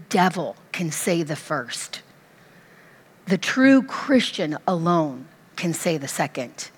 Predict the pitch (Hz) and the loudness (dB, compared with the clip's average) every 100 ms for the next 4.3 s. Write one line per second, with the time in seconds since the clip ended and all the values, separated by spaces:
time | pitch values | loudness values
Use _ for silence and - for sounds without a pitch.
0 | _ _ _ _ _ _ _ _ _ - | _ _ _ _ _ _ _ _ _ -16
1 | - 302 254 214 - 285 294 226 165 180 | 0 4 6 4 2 2 2 -4 -6 -4
2 | - 170 151 165 - - - - - - | 0 2 2 -2 -8 -20 -20 -20 -20 -8
3 | 185 196 254 233 175 - 139 135 135 185 | 2 6 8 6 2 0 -4 -4 2 4
4 | 156 - | 4 0